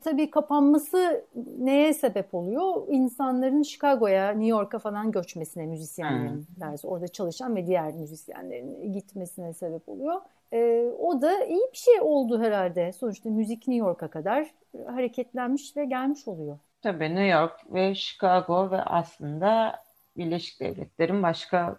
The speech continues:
Speaker 2: bölgeleri de böylece birer caz merkezi, mekanına dönüştü diyebiliriz.
Speaker 1: Evet, Kansas City mesela, kesinlikle.
Speaker 2: Peki, cazın karakteristik özellikleri nelerdir?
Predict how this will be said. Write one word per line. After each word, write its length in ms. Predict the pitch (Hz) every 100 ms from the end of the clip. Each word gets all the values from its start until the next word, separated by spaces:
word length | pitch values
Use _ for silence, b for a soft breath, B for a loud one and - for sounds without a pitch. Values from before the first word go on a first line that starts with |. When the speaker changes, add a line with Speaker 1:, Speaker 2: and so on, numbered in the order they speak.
| -
Speaker 2:
bölgeleri 640 | 147 147 151 156 156 -
de 160 | 190 208
böylece 680 | 170 151 131 127 214 240 269 -
birer 400 | 147 196 208 185
caz 500 | 190 185 180 - - _ _ _
merkezi, 680 | 151 151 143 - 143 180 233 226
mekanına 640 | 156 160 156 160 165 151
dönüştü 480 | 139 135 - 254 -
diyebiliriz. 280 | 214 180 233
Speaker 1:
Evet, 180 | 254 233
Kansas 480 | 220 208 - 185 -
City 220 | 180 175
mesela, 320 | 165 - - - -
kesinlikle. 500 | 180 202 185 - 165 _ -
Speaker 2:
Peki, 420 | 494 480 170 127 -
cazın 300 | 294 320 466 -
karakteristik 920 | 247 285 330 - 302 349 - 494 381
özellikleri 840 | 190 180 165 151 - 165 165 175
nelerdir? 880 | 190 214 254 262 - 135 - -